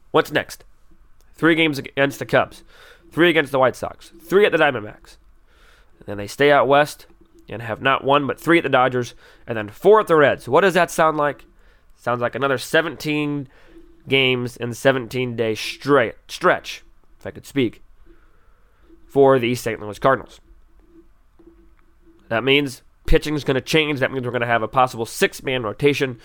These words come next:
And that means somebody's gotta go to the bullpen. Who's it gonna be?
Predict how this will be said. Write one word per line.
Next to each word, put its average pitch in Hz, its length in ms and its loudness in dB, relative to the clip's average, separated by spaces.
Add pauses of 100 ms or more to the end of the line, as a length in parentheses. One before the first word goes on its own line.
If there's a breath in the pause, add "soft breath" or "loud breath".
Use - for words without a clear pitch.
(1200 soft breath)
And - 40 -20
that 123 160 -2
means 113 180 -8
somebody's 110 400 -2
gotta 104 200 -4
go 110 200 -4
to 95 80 -6
the 117 80 -20
bullpen. 131 440 -2 (880)
Who's 131 160 0
it 127 40 -2
gonna 139 160 2
be? 127 260 0